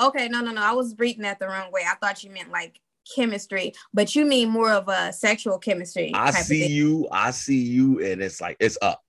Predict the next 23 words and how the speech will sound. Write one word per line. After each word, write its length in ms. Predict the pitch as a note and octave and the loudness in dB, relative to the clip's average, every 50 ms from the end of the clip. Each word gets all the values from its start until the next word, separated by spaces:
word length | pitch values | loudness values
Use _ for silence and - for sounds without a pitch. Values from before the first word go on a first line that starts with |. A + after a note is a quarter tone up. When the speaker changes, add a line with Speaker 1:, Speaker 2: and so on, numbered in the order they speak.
| _ E2+ | _ 2
Speaker 2:
right 180 | G#2 A2 A2+ | 4 4 6
now. 260 | A2 G#2+ F2 D2+ D#2+ - _ _ _ _ _ _ _ _ _ - | 4 4 2 0 -4 -12 _ _ _ _ _ _ _ _ _ -6
Speaker 1:
Yes, 460 | - A3 A#3+ C4+ D#4+ E4+ C4 A#3 - | 0 4 6 6 6 6 4 2 -2
pl-, 220 | - _ D4+ D4+ C#4 - | -6 _ 0 0 0 0
uh, 100 | - G#3+ - _ _ _ _ - | -4 -6 -8 _ _ _ _ -10
a-, 100 | A#3+ A#3 - _ _ - - | -10 -10 -10 _ _ -4 2
uh, 120 | A#3 B3+ A#3+ | 2 2 4
actually, 580 | - B3+ C4+ C#4+ C#4+ - C4+ B3 A3+ A3+ A3 A3+ - | 4 4 2 2 2 0 0 0 0 0 -4 -8 -4
quite 220 | _ C4+ B3 B3+ B3 | _ 2 4 4 2
a 60 | A#3+ | 2
few 220 | A#3 - C4 C4+ B3 | 0 -2 -4 -4 -4
times, 520 | - C#4 A#3+ G#3+ G3 F3+ F3+ G3 E3+ - | -2 -2 -2 -2 -2 -4 -8 -14 -12 -10
uh, 60 | - G3+ | -8 -6
you 140 | G3+ A3 | -4 -2
know, 180 | A3 G#3+ G#3 G#3 | -2 0 0 0
and, 140 | G3+ F#3+ F#3+ | 0 -2 -4
and, 420 | F#3+ - - G3 G3 G3+ G3 G3 F#3+ | -4 -4 -4 -4 -4 -4 -6 -6 -6
and 120 | G#3 G#3 G#3 | -4 0 2
I 120 | G#3+ A#3 | 4 4
knew 500 | A#3+ A#3+ A#3+ B3+ C4 C4 B3+ A#3+ A3+ G3+ G#3 | 6 6 4 4 4 2 0 -2 -4 -2 -2
that 140 | A3+ G#3+ | -2 -2
if 140 | G#3+ G#3+ - - | -2 -4 -2 0
I 220 | A3 A3 G#3+ G#3+ | 0 2 2 0